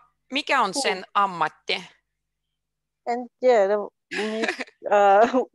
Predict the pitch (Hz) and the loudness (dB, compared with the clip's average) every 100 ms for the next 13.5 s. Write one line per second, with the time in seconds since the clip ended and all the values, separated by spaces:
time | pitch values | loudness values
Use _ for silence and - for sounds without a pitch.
0 | - 220 220 - 254 262 269 294 403 - | 2 2 2 -2 -8 -4 0 0 -2 -10
1 | - _ _ _ _ _ _ _ - 539 | -20 _ _ _ _ _ _ _ -14 -8
2 | 294 254 226 - 262 _ _ - 330 302 | -8 -8 -4 -4 -4 _ _ -10 -6 -6
3 | 453 311 285 349 277 269 285 311 294 _ | 0 2 2 0 -12 -12 -6 -8 -8 _
4 | _ 285 381 226 - 277 190 165 180 196 | _ -4 -2 -2 -2 -4 -4 -4 -6 -8
5 | 190 _ 233 240 233 240 277 330 226 - | -12 _ -16 -14 -12 -12 -4 0 -2 -2
6 | 233 196 165 165 170 - 196 - 233 175 | -4 -4 -4 -4 -4 -8 -8 -2 -4 -4
7 | 208 - 226 185 - 185 175 165 - - | -14 -10 -6 -6 -8 -12 -6 -6 -6 -14
8 | _ _ _ _ _ 233 277 262 202 247 | _ _ _ _ _ -2 0 0 -2 -2
9 | 247 262 247 - _ _ _ _ _ _ | -4 -2 -4 -6 _ _ _ _ _ _
10 | - 269 247 220 190 202 226 240 254 240 | -16 -8 -2 2 2 2 2 2 0 4
11 | 233 233 220 208 208 240 302 _ - 277 | 2 2 -2 -2 -4 -4 -6 _ -10 -6
12 | 277 285 _ _ 214 202 233 285 240 226 | -6 -8 _ _ -2 0 0 0 -6 -6
13 | - 233 233 226 _ | -10 -14 -14 -16 _